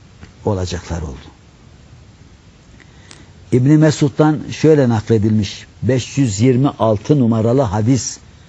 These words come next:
Namaz vakitleri ana başlık. Namaz vakitleri İmam Buhari'nin sahihi. İbn Mesud, Abdullah bin Mesud şöyle der.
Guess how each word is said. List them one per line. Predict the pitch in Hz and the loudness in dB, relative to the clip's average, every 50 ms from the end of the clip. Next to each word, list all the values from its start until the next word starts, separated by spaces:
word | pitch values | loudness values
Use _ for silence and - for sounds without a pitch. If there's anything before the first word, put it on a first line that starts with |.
| - - - - - - _ - - - - - - - | -20 -20 -20 -20 -20 -20 _ -20 -20 -20 -20 -20 -10 -6
Namaz | 101 104 113 123 147 151 127 101 104 | -4 -2 0 2 2 2 0 0 0
vakitleri | 123 120 110 - 131 113 - - 127 127 131 147 | -2 -2 0 -2 -4 -4 0 0 0 2 2 0
ana | - 117 117 123 139 127 | 0 0 0 0 2 0
başlık. | 117 110 101 - - - 92 - - | 0 -2 -2 -4 -8 -10 -12 -10 -8
Namaz | - 95 104 117 127 120 101 101 | -6 -2 -2 0 0 0 -2 -2
vakitleri | 101 101 - - - 104 113 120 139 143 139 - - - - - - - - - - | -4 -4 -6 -8 -2 -2 0 0 0 -2 -4 -10 -20 -20 -20 -20 -20 -20 -20 -4 0
İmam | 120 123 143 147 135 120 113 107 | 2 2 4 2 2 2 0 0
Buhari'nin | 120 117 104 - 131 131 123 117 117 135 143 | -2 -2 0 2 2 2 2 2 2 2 2
sahihi. | - - 123 113 110 113 120 110 120 120 98 - - _ - - - - - - - - - - - - - - - - - - - - - | 0 0 0 0 2 2 2 4 2 2 0 -2 -10 _ -20 -20 -20 -20 -20 -20 -20 -20 -20 -20 -20 -20 -20 -20 -20 -20 -20 -20 -20 -4 -2
İbn | 117 120 127 | 0 2 2
Mesud, | 135 131 139 139 117 - 143 135 - - | 2 4 2 2 2 2 0 -2 0 -2
Abdullah | 123 113 104 - - 127 127 120 110 | -4 -4 -4 0 0 0 0 2 2
bin | 135 135 | 2 2
Mesud | 131 135 131 - - 127 | 2 0 0 -2 -4 -8
şöyle | - - 156 151 135 123 110 | -2 2 2 4 4 4 2
der. | 101 98 85 - | 0 -4 -6 -8